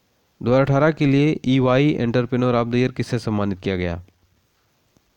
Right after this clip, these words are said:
किया गया सिद्धार्थ लाल को। ऑप्शन सी करेक्ट हो जाएगा। देखिए दोस्तों, मैं आपको बता दूं, आयशर मोटर्स के एमडी और जो सीईओ हैं सिद्धार्थ लाल को दो हज़ार अठारह के लिए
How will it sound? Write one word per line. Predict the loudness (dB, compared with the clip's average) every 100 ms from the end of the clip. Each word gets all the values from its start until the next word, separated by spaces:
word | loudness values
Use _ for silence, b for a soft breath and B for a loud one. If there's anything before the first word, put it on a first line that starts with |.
| _ _ _ _
किया | -4
गया | -2 -2
सिद्धार्थ | -4 -2 0 0 -4 -4
लाल | 0 0
को। | 0 -4 -4 b b b b b b
ऑप्शन | -6 -4 -4
सी | -4 -2
करेक्ट | -2 -2
हो | 0
जाएगा। | 0 0
देखिए | -2 -2 -4
दोस्तों, | -2 -2
मैं | -2
आपको | -4 -2
बता | -2
दूं, | -2 -4 B B B B B
आयशर | 0 2 2 2
मोटर्स | 0 0 -2 0
के | -4
एमडी | 0 0 2 0
और | 2 0 0
जो | -2
सीईओ | 0 0 2 2
हैं | 0
सिद्धार्थ | -2 -2 0 0 0
लाल | 0 0
को | 0 0
दो |
हज़ार | 0
अठारह | 0 0 -2
के | 0
लिए | 0 0